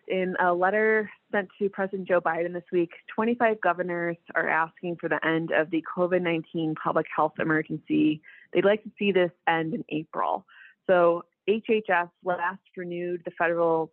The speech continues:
P H E in October for another ninety days. That will carry us over into January. And then they also continued this pledge to give states sixty days notice if it decides to terminate the declaration or allow it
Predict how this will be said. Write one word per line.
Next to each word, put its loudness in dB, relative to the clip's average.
P 0
H -8
E -2
in -2
October 0
for 0
another 4
ninety -6
days. 0
That 2
will 0
carry 0
us -2
over 2
into -8
January. -2
And -2
then 0
they 2
also 0
continued -6
this -6
pledge 2
to 2
give 4
states 0
sixty -4
days 4
notice 4
if 2
it 2
decides -2
to -16
terminate 0
the -2
declaration 0
or 2
allow 2
it -6